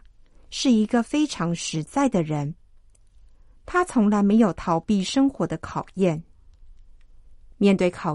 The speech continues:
验，她总是仰望天空，从小就如此，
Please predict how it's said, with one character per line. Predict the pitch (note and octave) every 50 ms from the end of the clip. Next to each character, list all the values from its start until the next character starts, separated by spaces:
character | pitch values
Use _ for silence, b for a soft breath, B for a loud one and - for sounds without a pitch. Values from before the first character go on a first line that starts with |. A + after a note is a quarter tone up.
| D3+ -
验， | F#3 F#3 F3 E3+ E3+ - _ _ _ _ - -
她 | - - E4
总 | E4 - C4 G3 F3+
是 | - - B3 G#3+
仰 | G#3 - - F#3+
望 | G3+ G#3 G#3
天 | - - - A#3+ A#3+
空， | A#3+ - - B3 A#3 A#3+ A#3+ - - - - _ _ _ _ - _ - -
从 | - - - E3+ E3+ F#3 A3
小 | B3 - - C#4+ A3 D3 -
就 | - - F3+ E3+
如 | D#3 D#3 D3 D#3
此， | - - - - F3+